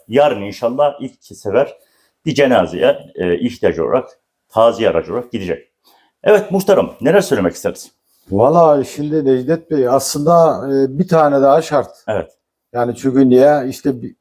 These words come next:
Speaker 2: iki günde dört tane cenaze.
Speaker 1: Tabii, şu
Speaker 2: Yani Allah esirgesin.
Speaker 1: örnek olarak teşkil etti şu
Speaker 2: Örnek
Speaker 1: anda.
Speaker 2: olarak, e, inşallah bir daha olmaz böyle bir durum da. Ama bir tane daha şart.
Speaker 1: Evet.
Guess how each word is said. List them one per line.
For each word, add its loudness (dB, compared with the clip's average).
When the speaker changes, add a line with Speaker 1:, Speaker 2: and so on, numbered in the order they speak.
Speaker 2:
iki -6
günde 2
dört 4
tane 2
cenaze. 4
Speaker 1:
Tabii, 0
şu -12
Speaker 2:
Yani 2
Allah 4
esirgesin. 0
Speaker 1:
örnek 2
olarak -2
teşkil -4
etti 0
şu 0
Speaker 2:
Örnek 2
Speaker 1:
anda. -2
Speaker 2:
olarak, 0
e, -8
inşallah 0
bir -8
daha 6
olmaz -2
böyle -2
bir -14
durum -6
da. -2
Ama 4
bir 0
tane 2
daha 4
şart. -2
Speaker 1:
Evet. -2